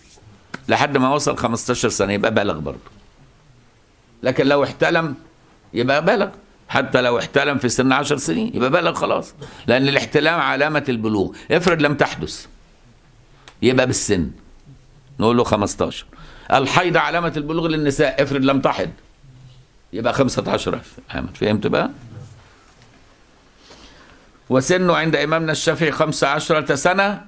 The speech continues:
إن لم يحتلم قبلها. يبقى تقول كده، لازم تقيدها بهذا عشان تبقى مفهومة، إن لم يحتلم قبلها.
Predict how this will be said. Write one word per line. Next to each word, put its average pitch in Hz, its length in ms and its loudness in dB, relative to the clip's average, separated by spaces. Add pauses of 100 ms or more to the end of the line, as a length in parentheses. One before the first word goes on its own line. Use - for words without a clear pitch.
إن 160 240 0
لم 156 200 0
يحتلم 151 540 0
قبلها. 131 500 -2 (240)
يبقى 107 220 -4
تقول 131 240 -2
كده، 127 300 0
لازم 131 380 0
تقيدها 131 560 0
بهذا 131 340 2
عشان 120 240 -4
تبقى 127 240 0
مفهومة، 127 420 0
إن 131 320 2
لم 123 200 2
يحتلم 147 600 -2
قبلها. 110 400 -4